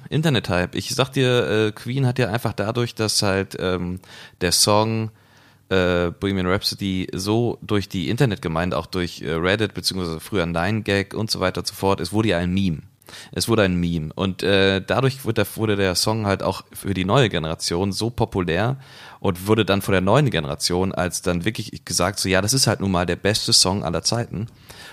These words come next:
Und, äh, durch diese Popularität ist natürlich dann auch irgendwann, äh, es war einfach nur eine Frage der Zeit, bis dann halt gesagt wurde, so, „Ja, dann machen wir jetzt einfach einen fucking Film über diesen Song.“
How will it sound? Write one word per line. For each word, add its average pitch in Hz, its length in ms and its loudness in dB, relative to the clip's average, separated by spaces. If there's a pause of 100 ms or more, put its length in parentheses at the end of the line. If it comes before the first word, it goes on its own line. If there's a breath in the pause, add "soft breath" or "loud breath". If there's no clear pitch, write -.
(100)
Und, 104 420 4
äh, 98 100 2
durch 98 140 0
diese 139 180 2
Popularität 120 720 2
ist - 220 -2
natürlich 101 240 0
dann 92 120 2
auch 90 140 0
irgendwann, 98 460 2
äh, 98 60 0
es 95 200 -2
war 92 120 2
einfach 98 180 0
nur 92 100 0
eine 82 140 0
Frage 92 280 -4
der 82 120 -8
Zeit, 98 440 2 (120)
bis 95 160 0
dann 90 160 2
halt 87 120 2
gesagt 87 300 -2
wurde, 87 140 -2
so, 90 120 -2
„Ja, 90 160 2
dann 92 120 0
machen 104 160 -2
wir 104 40 2
jetzt 98 120 -2
einfach 101 240 -4
einen - 80 -12
fucking - 440 -6
Film 110 420 2 (300 loud breath)
über 107 180 2
diesen 101 260 -4 (380)
Song.“ 120 360 0